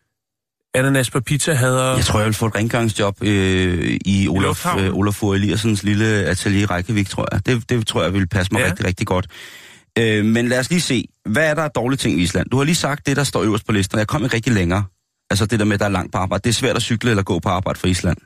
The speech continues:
Speaker 1: Jo.
Speaker 2: Øh, og så F'en er ikke i en havkajak. Men det er jo, altså, til at starte med, så har de jo en statsminister, tilsyneladende, med format, god smag og stil. Noget, vi i Danmark jo ikke har prøvet i mange år.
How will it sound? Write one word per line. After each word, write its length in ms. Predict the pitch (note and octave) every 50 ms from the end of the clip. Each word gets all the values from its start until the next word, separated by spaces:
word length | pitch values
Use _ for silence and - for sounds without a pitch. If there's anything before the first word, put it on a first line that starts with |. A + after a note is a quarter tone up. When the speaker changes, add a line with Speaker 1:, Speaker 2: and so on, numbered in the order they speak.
| _ _ -
Speaker 1:
Jo. 200 | - E3 F#3+ A3 - _ _ _ _ - G#2
Speaker 2:
Øh, 100 | G2+ -
og 100 | - G2
så 100 | - A#2+
F'en 280 | D#2+ G2 G#2 G2 A#2+ G#2+
er 100 | F#2 F#2+
ikke 180 | F#2 F2+ -
i 40 | A2
en 40 | G2
havkajak. 440 | F2+ E2 E2+ - G#2+ G2 F2 E2+ F2 - - - - - - - - - - - _ _ _ _ _ -
Men 340 | A#2 A#2+ B2 B2+ B2 G#2 - - - -
det 120 | C3 B2+
er 60 | B2+ C#3+ F#3
jo, 240 | F#3+ F#3+ E3+ - - -
altså, 540 | - A#2 A#2 G#2+ G#2+ A#2+ A2+ A2 G#2 G2+ - -
til 80 | -
at 60 | F3+
starte 260 | E3 - A#2 A#2 B2 B2+
med, 60 | A#2
så 100 | - C#3+
har 140 | C3+ D#3+ D#3
de 60 | D3+
jo 40 | D3
en 60 | C3+
statsminister, 680 | - - C#3 G2 - - C#3 B2 G#2+ F2+ - - E2+ E2+ - -
tilsyneladende, 640 | - A2 - - G#2 G#2 F2+ D2+ A#1+ - - F2+ F#2 - _ _ _ _ _ -
med 120 | G2+ G2+
format, 460 | F#2+ - F2 G2 B2 D#3 - - - - _ _ _ _ _ _ _ _ -
god 200 | - C#3 A2 -
smag 220 | - B2 A2+ -
og 60 | - -
stil. 300 | - D#3+ C#3+ - - - - - - - - - -
Noget, 220 | - F#2+ F#2+ A#2 C3+
vi 60 | D#3+
i 40 | C#3+
Danmark 320 | - F2+ F#2+ B2 D3 C3+
jo 40 | B2
ikke 120 | B2+ -
har 60 | C#3+
prøvet 220 | D3 - - A2+ B2+
i 40 | B2
mange 220 | G#2+ A2 C#2 C2
år. 100 | - -